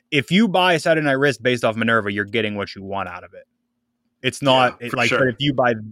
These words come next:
Speaker 1: if you buy the self-titled off of Minerva, it's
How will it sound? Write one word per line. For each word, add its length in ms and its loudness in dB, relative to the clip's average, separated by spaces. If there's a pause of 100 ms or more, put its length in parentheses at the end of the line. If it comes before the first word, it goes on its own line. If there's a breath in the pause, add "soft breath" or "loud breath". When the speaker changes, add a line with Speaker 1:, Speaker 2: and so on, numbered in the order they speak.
Speaker 1:
if 140 -6
you 100 0
buy 380 0 (280)
the 180 -6
self-titled 520 4
off 140 8
of 60 -8
Minerva, 400 2
it's 260 0